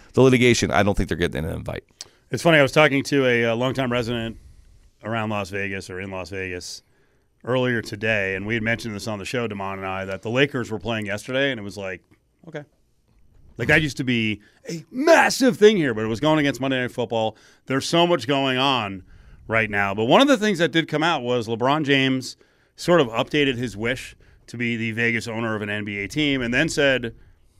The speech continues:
Speaker 2: "No, I want my own ownership group. I'm not joining up with someone."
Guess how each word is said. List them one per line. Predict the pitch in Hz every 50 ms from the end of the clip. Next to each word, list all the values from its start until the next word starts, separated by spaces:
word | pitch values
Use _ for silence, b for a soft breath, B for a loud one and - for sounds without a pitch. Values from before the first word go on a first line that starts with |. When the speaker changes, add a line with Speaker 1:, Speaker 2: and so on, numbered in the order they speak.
| _ _ _ _ _ _ _ -
Speaker 2:
"No, | 123
I | 131 139 147
want | 147 147 139
my | 127 123
own | 127 123 113
ownership | 120 147 151 117 - - 85
group. | - 98 90 90 92
I'm | 95 104
not | 117 120 117 98
joining | 87 113 113 110 101 98
up | 95 - - -
with | 90 -
someone." | - 87 87 92 107 120 117